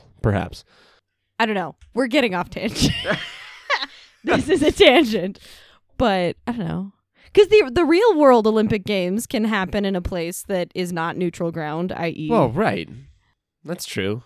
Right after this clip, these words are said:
Speaker 1: It may-, maybe it's not. I have no idea where they take place. And this is something <laughs> that I feel needs to be researched.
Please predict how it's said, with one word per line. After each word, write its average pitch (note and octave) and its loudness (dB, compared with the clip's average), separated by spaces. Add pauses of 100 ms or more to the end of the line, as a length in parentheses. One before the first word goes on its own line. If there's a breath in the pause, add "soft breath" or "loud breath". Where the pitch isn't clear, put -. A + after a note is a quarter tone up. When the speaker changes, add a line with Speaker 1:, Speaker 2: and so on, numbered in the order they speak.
Speaker 1:
It - -14
may-, E3+ -2
maybe D#3+ 0
it's F3 -2
not. D#3+ 0
I C3+ 0
have D#3+ 0
no C#3+ 2
idea A#2 -4 (180)
where A#2 4
they G2+ -2
take F#2 -6
place. - -12
And A#2+ -6
this C#3+ -6
is B2+ -10
something C3 -2
<laughs> - -4
that A#2+ -2
I A2 -4
feel A2 -6 (880)
needs A#2+ -6
to B2+ -8
be B2 -6
researched. A#2+ -8